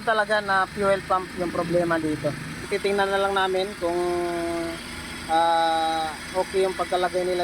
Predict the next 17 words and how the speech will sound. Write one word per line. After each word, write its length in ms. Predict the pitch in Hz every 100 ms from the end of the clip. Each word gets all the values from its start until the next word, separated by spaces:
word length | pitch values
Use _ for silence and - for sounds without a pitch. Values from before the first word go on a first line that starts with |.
| 170
dyan 160 | 175
ng 140 | 170 165 165
ano, 60 | 170
kasi 320 | 175 175 170 -
pinakailaman 560 | 170 165 175 170 175
din 160 | 170 175
nila 180 | 175 170
yung 320 | 175 165 165
throttle 320 | 165 165 175 165
body 240 | 165 165
natin, 400 | 165 156 170 156
di 80 | 143
ba? 160 | 143 139 - - - - - - 151
So, 80 |
mga 320 | 156 160 160 165
dating 320 | 170 180 175
gumawa, 320 | 175 165